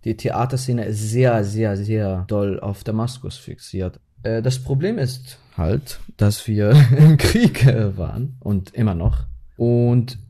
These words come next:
es war so, dass ich ein Schauspielstudium angestrebt hab. D-, es gab nur eine Hochschule,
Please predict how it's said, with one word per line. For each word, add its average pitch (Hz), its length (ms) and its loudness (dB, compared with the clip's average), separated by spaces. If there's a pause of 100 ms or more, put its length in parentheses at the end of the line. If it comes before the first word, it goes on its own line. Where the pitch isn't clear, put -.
(100)
es 127 200 0
war 135 140 4
so, 139 220 2
dass 131 200 0
ich - 720 -6
ein 107 380 -2
Schauspielstudium 170 880 -8
angestrebt 151 680 -10
hab. 170 400 -12 (280)
D-, 117 60 -2
es 110 400 0
gab 113 300 0
nur 117 200 0
eine 98 300 -4
Hochschule, 175 680 -6